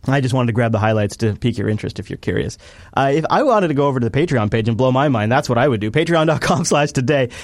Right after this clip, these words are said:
Five hundred sixty-five of you are supporting the Jupiter Broadcasting Network, and I really do appreciate it. You know, as we grow and get more and more busy, I really have to walk the line of trying to continue to give you guys who support us over there something as a little thank you, a little exclusive stuff. And as we get nuts and busy, that's harder and harder these days. That's my new challenge.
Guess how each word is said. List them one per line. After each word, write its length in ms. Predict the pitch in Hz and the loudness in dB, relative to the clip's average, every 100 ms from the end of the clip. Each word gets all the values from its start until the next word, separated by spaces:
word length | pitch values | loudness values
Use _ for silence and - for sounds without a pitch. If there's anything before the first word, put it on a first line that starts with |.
| - | -6
Five 180 | - 131 | -2 0
hundred 260 | 131 117 104 | 0 -2 -2
sixty-five 480 | 113 113 104 101 | -4 -4 -2 -2
of 100 | 104 98 | -4 -4
you 180 | 107 | -4
are 160 | - 110 | -2 -4
supporting 320 | 107 104 120 | -4 -2 0
the 80 | 113 | 0
Jupiter 260 | 101 113 110 | 0 0 0
Broadcasting 540 | 110 110 117 110 117 | 0 0 -2 -2 -2
Network, 300 | 113 120 117 - - | 0 0 -2 -6 -6
and 100 | 127 | 0
I 40 | |
really 320 | 165 165 196 165 | 2 2 2 2
do 100 | 170 | 2
appreciate 460 | 160 170 185 180 | 2 0 2 2
it. 80 | 120 | 2
You 60 | 147 | 2
know, 120 | 143 | 2
as 260 | 143 151 | 2 2
we 140 | 143 147 | 2 0
grow 400 | 131 147 139 135 | 2 2 2 2
and 140 | 135 | 0
get 120 | 139 | 0
more 140 | 147 139 | 2 2
and 80 | 135 | 2
more 140 | 135 | 2
busy, 400 | 123 160 127 113 - - - | 2 0 0 -2 -4 -14 -8
I 100 | - | -2
really 260 | 131 139 170 | 0 2 2
have 120 | 156 | 2
to 80 | 151 | 2
walk 220 | 143 147 | 2 2
the 80 | 147 | 2
line 200 | 139 170 | 2 2
of 80 | 127 | 0
trying 260 | - 151 | 0 0
to 40 | 165 | 0
continue 340 | 151 139 156 | 0 0 0
to 60 | 139 | 2
give 160 | 135 | 0
you 100 | 143 | 0
guys 280 | 139 127 127 | 2 2 0
who 140 | 143 127 | 0 -2
support 280 | 127 165 | 0 0
us 100 | 220 | 2
over 160 | 139 120 | 2 2
there 120 | 123 | 0
something 340 | 120 151 135 139 | 0 -2 0 0
as 100 | 127 | 0
a 60 | |
little 100 | 135 | 0
thank 280 | 139 202 233 | 0 -2 -2
you, 80 | 113 | -2
a 20 | |
little 140 | 123 | -2
exclusive 420 | 127 - 190 240 165 | -4 -2 0 0 -2
stuff. 240 | - 107 | -2 -4
And 140 | - 113 | -2 -2
as 100 | 123 | 0
we 80 | |
get 120 | 208 180 | 0 2
nuts 300 | 180 233 208 | 2 2 0
and 120 | 196 | 0
busy, 320 | 208 240 262 - - | 0 0 -4 -8 -8
that's 160 | - 147 | -4 -2
harder 300 | - 123 123 | 0 0 0
and 80 | 127 | 0
harder 320 | 143 202 214 | 0 2 2
these 160 | 120 107 | 2 -2
days. 160 | - | -4
That's 160 | 123 123 | -4 -2
my 100 | 131 | 0
new 140 | 131 | 0
challenge. 500 | 123 143 117 110 120 | -2 0 0 0 -4